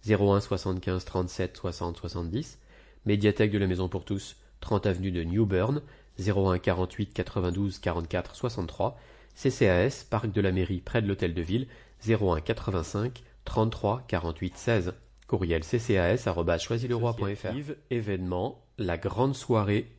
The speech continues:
des associations. Une nouveauté, le samedi dix-huit juin au théâtre, la ville propose un grand événement au cours duquel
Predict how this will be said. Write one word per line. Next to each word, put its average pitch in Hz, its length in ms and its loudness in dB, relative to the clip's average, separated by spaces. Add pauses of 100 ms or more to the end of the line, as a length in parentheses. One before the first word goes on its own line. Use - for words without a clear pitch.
(140)
des 123 280 4
associations. 101 600 -2 (640)
Une 147 240 6
nouveauté, 92 480 2
le 85 80 -2
samedi 123 400 0
dix-huit 104 440 2
juin 87 200 0
au 82 80 0
théâtre, 87 500 -2
la 90 140 0
ville 113 200 2
propose 110 420 2
un 85 80 2
grand 113 340 -2
événement 95 360 2
au 92 60 0
cours 95 220 -4
duquel 113 440 2